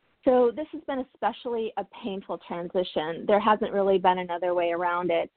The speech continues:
Um, for people that are more, um, you know, in good relationships where there's a lot more ease and flow, um,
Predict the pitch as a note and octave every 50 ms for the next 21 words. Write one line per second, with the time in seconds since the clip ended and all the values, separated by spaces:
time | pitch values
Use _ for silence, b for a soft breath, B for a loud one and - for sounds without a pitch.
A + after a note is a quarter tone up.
0 | b b b b b _ _ - G3 G3+ G3 G3 G3 - A#3+ A3 - - E4 -
1 | D#4+ D4 A#3 B3+ A3+ A3 G3+ F#3+ G3 G3 G3 G3 G3 G3 F#3+ F#3+ F#3+ F#3+ F#3+ F#3
2 | F3+ - - G3+ F#3+ F3+ F3+ F3+ F3 F3 F3+ - A3 A#3+ G3+ F#3 - - A#3+ B3
3 | B3+ B3 C#4 A3+ G#3 G#3+ G#3+ G3+ F#3 G3 G3+ - - G3 G3+ - C#4+ - _ _
4 | - G3 F#3 F#3 F3 F#3 F#3 G3+ F3+ F#3+ F#3+ F#3+ - - G3 F#3+ - - G#3 G3+
5 | G3+ G3+ G3 - F#3 F3+ - _ - A3 G#3+ G#3+ G#3 F#3+ F3+ F3+ F3+ - _ _
6 | b b b b b _ _ _ _ - - G3+ G3 G3 F#3+ F#3+ F#3+ F#3+ F#3+ F#3+
7 | F#3